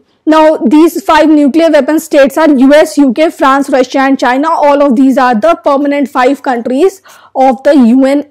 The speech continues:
S C. Now, the countries that have not joined the N P T are India, Pakistan, Israel and North Korea. So, these four countries have refrained from joining this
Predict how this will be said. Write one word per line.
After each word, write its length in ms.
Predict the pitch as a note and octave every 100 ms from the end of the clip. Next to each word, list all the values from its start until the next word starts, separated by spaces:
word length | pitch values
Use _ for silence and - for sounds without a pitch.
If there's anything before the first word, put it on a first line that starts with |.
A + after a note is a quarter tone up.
| -
S 160 | A#3
C. 340 | - C#4 A3 - _ _ - _
Now, 180 | D4+ E4
the 140 | G4
countries 460 | F#4+ D4+ E4 F4+ D#4
that 180 | D4 C#4+
have 200 | E4 D#4
not 460 | B3+ C#4 E4 C#4+
joined 500 | G3 D4 C#4 D#4+ F4+
the 140 | G4 E4+
N 200 | D4+ C4+
P 120 | D4
T 200 | C4+ C#4
are 180 | C#4 C4
India, 340 | C#4+ C#4 D4 E4 -
Pakistan, 600 | C#4 C4+ C4+ - C#4+ C#4+ D4
Israel 520 | C4+ C#4 C#4 C#4 F#4+ - -
and 280 | A3+ C4 B3+ _ -
North 440 | D4 C#4 C#4 - - - _ _
Korea. 460 | D4+ B3+ A#3+ C4+ G#4+ - _ _
So, 260 | - C#4+
these 340 | B3 D4 E4+ -
four 200 | D#4+ C#4+
countries 480 | D4 C4+ C#4+ D4
have 200 | C#4+ C#4
refrained 400 | C#4 - D4 D4+
from 280 | D4 D4+ C#4+
joining 360 | B3+ B3+ C4 C4
this 240 | C#4 C#4+